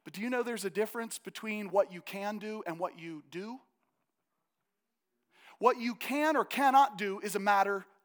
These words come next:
of its own. But what you do, what humanity has done, is a whole different matter. It is faithful to say, "No one sought after God." It is unfaithful to say they couldn't.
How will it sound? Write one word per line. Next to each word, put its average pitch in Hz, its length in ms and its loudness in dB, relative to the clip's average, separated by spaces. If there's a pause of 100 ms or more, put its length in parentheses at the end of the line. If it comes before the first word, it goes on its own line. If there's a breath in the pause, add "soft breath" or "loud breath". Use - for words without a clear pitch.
of 185 160 2
its 190 160 -2
own. 156 240 0 (680 loud breath)
But 226 160 4
what 254 260 4
you 233 120 -2
do, 202 580 2
what 226 260 2
humanity 254 580 4
has 202 280 -2 (100)
done, 208 480 4
is 202 160 -2
a 202 80 0
whole 247 280 -6
different 208 340 -6
matter. 226 320 0 (680 loud breath)
It 277 180 4
is 262 180 4
faithful 262 600 0
to 196 160 -4
say, 226 480 4 (160 loud breath)
"No 208 320 4
one 220 240 2
sought 196 340 6
after 165 300 0
God." 156 500 4 (320 loud breath)
It 202 140 -2
is 185 160 -4
unfaithful 214 640 4
to 160 80 -8
say 175 240 -2
they 165 160 -4
couldn't. 143 580 -8